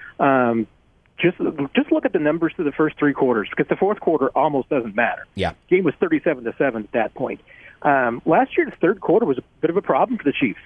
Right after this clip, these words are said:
Speaker 1: at times.
Speaker 2: Mm, good
Speaker 1: Um,
Speaker 2: point.
Speaker 1: they had let, they let some games get away from them. And this year, this game, they absolutely hammered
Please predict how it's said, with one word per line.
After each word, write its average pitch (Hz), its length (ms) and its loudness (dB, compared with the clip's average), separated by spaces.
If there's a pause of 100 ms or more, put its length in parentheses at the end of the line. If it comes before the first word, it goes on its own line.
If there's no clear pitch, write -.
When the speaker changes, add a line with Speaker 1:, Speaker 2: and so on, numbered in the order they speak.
(180)
Speaker 1:
at 120 140 -2
times. 120 320 -2
Speaker 2:
Mm, 185 460 2
good - 100 0
Speaker 1:
Um, 131 300 4
Speaker 2:
point. 143 160 2
Speaker 1:
they - 20 2
had 214 240 2
let, 208 200 0
they 202 100 2
let 202 180 0
some 233 120 -8
games 214 240 0
get 233 100 4
away 220 240 2
from 139 180 -4
them. 92 240 -16 (460)
And 151 420 0
this 233 140 2 (100)
year, 240 240 2 (220)
this 202 180 0
game, 247 320 2 (100)
they 196 240 0
absolutely 175 800 0
hammered 156 640 0